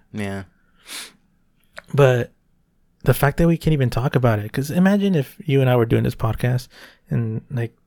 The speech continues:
Speaker 2: freaking North Korea or China or something like that.
Speaker 1: Mm-hmm.
Speaker 2: Dude, we'd be disappe-,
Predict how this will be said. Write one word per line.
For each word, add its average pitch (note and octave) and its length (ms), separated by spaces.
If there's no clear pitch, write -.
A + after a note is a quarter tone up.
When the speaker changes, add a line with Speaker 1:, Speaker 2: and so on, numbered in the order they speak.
Speaker 2:
freaking B2+ 460
North A#2 280
Korea A2+ 280
or G#2+ 40
China A#2+ 400
or A#2+ 60
something C3 240
like C3 120
that. C3+ 300
Speaker 1:
Mm-hmm. G2 600
Speaker 2:
Dude, E3 320
we'd E3 180
be D3 200
disappe-, - 460